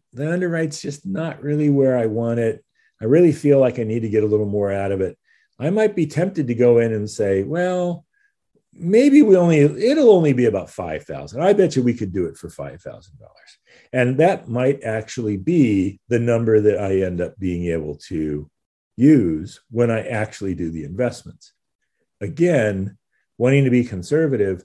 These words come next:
I'd rather budget a little more, have some money left over, and potentially be in a position where I could maybe then do some other things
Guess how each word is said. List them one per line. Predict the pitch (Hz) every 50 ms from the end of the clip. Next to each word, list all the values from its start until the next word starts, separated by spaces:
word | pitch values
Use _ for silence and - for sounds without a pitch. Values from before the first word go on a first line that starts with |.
| _ _ _ _ _
I'd | - 113 110
rather | 120 139 151 156 160 147
budget | 127 95 90 113 110 107 120 135 131 135 -
a | 110
little | 101 110 113 110 107 92
more, | 87 82 87 87 92 104 123 143 180 202 - - _ _ _ _ _ _ _ _ _ _ _ _ _ _ _ _ _ _ _ _ _ _ -
have | 127 123 123
some | - - 120 104
money | 117 139 156 165 156
left | 143 135 123 110 - -
over, | 120 127 139 131 107 104 98 95 98 - -
and | 104 98 104 -
potentially | - - - 160 214 302 - - - 143 117
be | 107 110 107
in | 101
a | 98
position | 95 92 95 107 107 - - 113 104
where | 101 104 107
I | 98
could | - - 101 92
maybe | 107 107 107 104
then | 98 104 101 95 90
do | 104 110 104 101 95 95 95
some | - - 101 107
other | 170 240 330 294 -
things | - - 76 64 - - 120 147 - - _